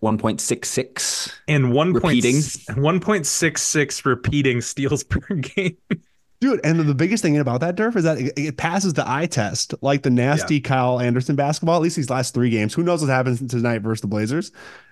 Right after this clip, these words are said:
Speaker 3: It's actually looking good. Go on.
Speaker 2: There's also one stat I forgot. He's shooting a hundred percent from three. <laughs>
Speaker 3: That's
Speaker 2: in
Speaker 3: huge.
Speaker 2: those
Speaker 1: No,
Speaker 2: three
Speaker 1: you guys
Speaker 2: games.
Speaker 1: wanna hear,
Speaker 2: One of one.
Speaker 1: you guys wanna hear a real Kyle Anderson stat?
Speaker 3: Well, these are all real
Speaker 2: Those
Speaker 3: stats,
Speaker 2: were all
Speaker 3: Brandon,
Speaker 2: real, but
Speaker 3: besides the,
Speaker 1: No,
Speaker 3: besides
Speaker 1: like
Speaker 3: the steal
Speaker 1: a, like
Speaker 3: stat.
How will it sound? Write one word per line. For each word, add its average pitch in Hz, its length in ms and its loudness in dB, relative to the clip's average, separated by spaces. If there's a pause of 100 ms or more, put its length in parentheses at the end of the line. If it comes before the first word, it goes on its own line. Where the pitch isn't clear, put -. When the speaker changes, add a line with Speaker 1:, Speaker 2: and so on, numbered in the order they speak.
Speaker 3:
It's 135 140 -2
actually 165 240 2
looking 131 180 2
good. 110 220 0 (120)
Go 120 100 2
on. 143 200 0 (280)
Speaker 2:
There's 143 180 2
also 156 240 2
one 123 220 0
stat 113 240 0
I 107 80 2
forgot. 107 340 -2
He's 127 160 -2
shooting 143 320 0
a 120 80 2
hundred 143 400 -2
percent 135 440 -2
from 110 180 -2
three. - 220 0 (220)
<laughs> - 220 -20
Speaker 3:
That's 151 200 0
Speaker 2:
in 147 60 2
Speaker 3:
huge. 131 80 2
Speaker 2:
those 143 120 4
Speaker 1:
No, 190 120 4
Speaker 2:
three 139 100 4
Speaker 1:
you 160 60 4
guys 202 100 4
Speaker 2:
games. 208 100 0
Speaker 1:
wanna 233 140 4
hear, 180 280 4
Speaker 2:
One 165 140 4
of 180 120 0
one. 143 280 4
Speaker 1:
you 151 60 4
guys 165 200 2 (280)
wanna 208 140 2
hear 214 140 4
a 170 60 4
real 127 400 4
Kyle 165 260 2
Anderson 165 320 0
stat? 165 400 2 (160)
Speaker 3:
Well, 185 160 2
these 151 200 2
are 151 80 4
all 139 140 4
real 120 200 4
Speaker 2:
Those 170 160 4
Speaker 3:
stats, - 80 4
Speaker 2:
were 156 80 4
all 123 120 2
Speaker 3:
Brandon, 113 200 4
Speaker 2:
real, 113 100 2
but 160 100 2
Speaker 3:
besides 156 300 2 (160)
the, 170 60 -2
Speaker 1:
No, - 60 -4
Speaker 3:
besides 143 320 2
Speaker 1:
like 147 120 2
Speaker 3:
the 156 60 0
steal 139 320 0
Speaker 1:
a, - 160 -2
like 143 140 2
Speaker 3:
stat. 147 140 2